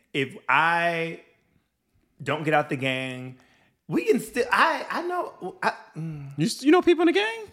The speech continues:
Speaker 1: I don't know if they still in the gang.
Speaker 2: Oh my God.
Speaker 1: So I told you, did I ever say?
Speaker 2: No.
Speaker 1: Let me give you a short story.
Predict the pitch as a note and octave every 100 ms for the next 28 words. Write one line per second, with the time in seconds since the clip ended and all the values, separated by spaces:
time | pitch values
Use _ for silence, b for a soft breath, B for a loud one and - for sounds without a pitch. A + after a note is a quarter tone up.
0 | _ - - C4+ F4 B3+ F#3+ - C3+ D3
1 | A2 G#2+ G2+ G#2 G4 F#3 D#3+ G4 - -
2 | - A#3 - D4 G#4+ G#4 A4+ - - A3
3 | E4+ F#4 F4 F4 G4+ _ D4+ G4+ F4+ C3+
4 | E3 G3+ E3+ C#3 A2+ - A#2+ A#2+ - D2+
5 | A1